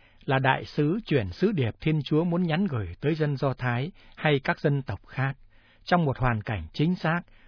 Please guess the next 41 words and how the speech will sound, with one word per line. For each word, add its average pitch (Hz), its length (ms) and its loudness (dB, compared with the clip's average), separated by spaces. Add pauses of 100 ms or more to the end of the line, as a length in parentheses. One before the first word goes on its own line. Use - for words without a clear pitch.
với 175 180 2
các 190 180 0
nhu 151 200 4
cầu 104 400 -4
chính 147 180 -2
xác. 139 280 -4 (840)
Nhưng 175 180 6
ngôn 165 200 6
sứ 165 220 0
Isaiah 151 640 2
nổi 107 300 -2
bật 120 180 -2 (340)
vì 135 100 2 (100)
cung 190 160 4
cách 240 220 -4
hành 120 260 -2
xử 98 340 -6 (320)
và 117 320 0
con 160 180 2
người 110 280 -2
của 107 140 -10
ông. 135 240 0 (1000)
Isaiah 131 800 2 (100)
trong 135 240 0
tiếng 143 260 0
Do 139 220 0
Thái 135 280 0
là 101 360 -4
Yeshayahu, 135 840 0 (440)
có 160 120 4
nghĩa 175 220 2
là 117 280 0
Thiên 160 240 2
Chúa 160 320 0
cứu 160 160 2
thoát 160 260 -2 (340)
hay 151 320 0
Thiên 156 260 2
Chúa 160 220 2
là 113 220 -2
sự 131 260 -6